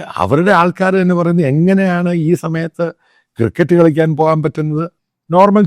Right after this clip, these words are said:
ചോദ്യം. അതാണ് ഞാൻ പലപ്പോഴും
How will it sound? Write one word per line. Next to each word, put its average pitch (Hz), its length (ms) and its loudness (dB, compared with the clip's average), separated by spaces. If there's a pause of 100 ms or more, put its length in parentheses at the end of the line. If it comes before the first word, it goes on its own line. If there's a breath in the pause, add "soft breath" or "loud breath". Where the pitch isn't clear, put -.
ചോദ്യം. 202 440 4 (2000 soft breath)
അതാണ് 170 320 2
ഞാൻ 165 180 0
പലപ്പോഴും 151 460 -2